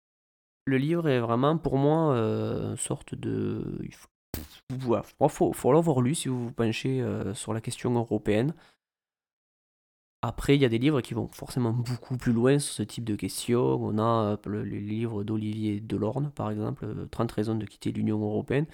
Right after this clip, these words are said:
que j'ai commencé à lire, qui est très intéressant lui aussi. Mais voilà, si vous voulez commencer par un livre pour vous poser quelques questions, si vous, vous, vous posez la question sur l'Union européenne, euh,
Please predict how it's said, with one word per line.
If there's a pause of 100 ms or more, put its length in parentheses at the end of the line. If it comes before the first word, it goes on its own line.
(480)
que
j'ai
commencé
à
lire,
qui
est (580)
très
intéressant
lui
aussi.
Mais
voilà,
si
vous
voulez (260)
commencer
par
un
livre
pour
vous
poser
quelques
questions, (600)
si
vous,
vous,
vous
posez
la
question
sur
l'Union
européenne,
euh,